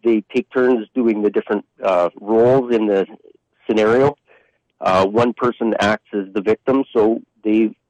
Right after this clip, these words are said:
physically, uh, entrap a live firefighter and do a mock rescue with them. Um, and just to clarify, there are some safety controls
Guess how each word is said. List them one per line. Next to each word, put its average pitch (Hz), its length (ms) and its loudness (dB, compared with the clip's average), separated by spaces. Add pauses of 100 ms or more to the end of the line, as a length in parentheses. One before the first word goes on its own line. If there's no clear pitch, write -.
(200)
physically, 117 840 0 (600)
uh, 92 260 -2
entrap 123 540 0 (220)
a 104 100 0
live 110 440 2 (720)
firefighter 101 540 0 (560)
and 104 400 0 (120)
do 117 140 4
a 107 60 4
mock 107 340 0
rescue 101 420 -2
with 92 300 -2
them. 82 260 -2 (800)
Um, 92 380 0
and 117 180 0
just - 180 0
to 143 60 -2
clarify, 131 640 2
there 113 240 2
are 120 160 4 (100)
some 113 140 0 (100)
safety 120 300 0
controls 113 580 0